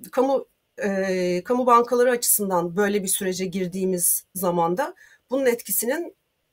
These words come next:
ben sınırlı sektörlerle, e, kalacağını düşünüyorum. Dolayısıyla önemli ölçüde işte bu asgari ücret artışı, E Y T desteklemesi,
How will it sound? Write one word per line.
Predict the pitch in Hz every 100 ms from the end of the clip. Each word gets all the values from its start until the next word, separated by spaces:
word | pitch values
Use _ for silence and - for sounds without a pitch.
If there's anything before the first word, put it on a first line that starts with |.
| _ _ -
ben | 202
sınırlı | 220 247 240 240
sektörlerle, | 240 214 - 208 214 214 190 165 160
e, | 160 160 156 151 151 147
kalacağını | 185 175 170 160 156
düşünüyorum. | 160 160 151 247 339 - - _
Dolayısıyla | 262 233 254 277 262
önemli | 247 240 247 262
ölçüde | 269 233 - 220 269
işte | - - 214
bu | 226 -
asgari | 226 - 247 240
ücret | 226 185 180
artışı, | 190 175 - - 277 285
E | 208 208
Y | 208 202
T | 220 214 214
desteklemesi, | 175 175 - 160 170 151 131 - 269